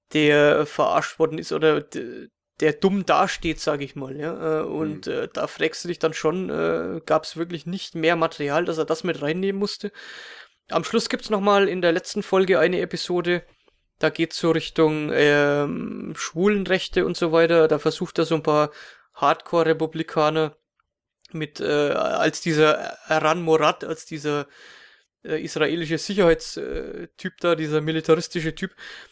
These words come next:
Speaker 1: die da in so eine, äh, Gay-Parade einzuschleusen und, äh, sie quasi undercover da reinzubringen und er schult sie dann, was das dann heißt, wenn man schwul ist, was man da dann wissen muss und wie man sich benehmen muss.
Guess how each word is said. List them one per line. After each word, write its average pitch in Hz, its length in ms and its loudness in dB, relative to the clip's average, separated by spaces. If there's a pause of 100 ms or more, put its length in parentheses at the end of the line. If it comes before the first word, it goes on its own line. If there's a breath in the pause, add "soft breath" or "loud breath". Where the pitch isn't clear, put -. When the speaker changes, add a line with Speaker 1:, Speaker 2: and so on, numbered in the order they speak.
(260 loud breath)
Speaker 1:
die 170 80 -2
da 165 140 6
in 170 120 0
so 156 120 -2
eine, 156 340 4
äh, 156 120 0
Gay-Parade 156 640 2
einzuschleusen 175 1040 -2
und, 156 340 -8
äh, 147 300 0 (1700 loud breath)
sie 156 140 -10
quasi 151 340 -2
undercover 180 580 0
da 170 120 2
reinzubringen 170 680 0
und 170 180 -4
er 160 220 4 (160)
schult 233 380 2
sie 202 120 0
dann, 175 240 2
was 170 200 -2
das - 180 -6
dann 156 220 0
heißt, 156 400 -4
wenn 160 120 2
man 156 420 -2
schwul 185 340 0
ist, 175 140 -4
was 160 160 0
man 160 120 0
da 147 100 0
dann 147 180 -4
wissen 185 260 2
muss 165 220 -2
und 151 100 -4
wie 151 80 -8
man 156 120 4
sich 151 200 -8
benehmen 151 320 2
muss. 165 200 -4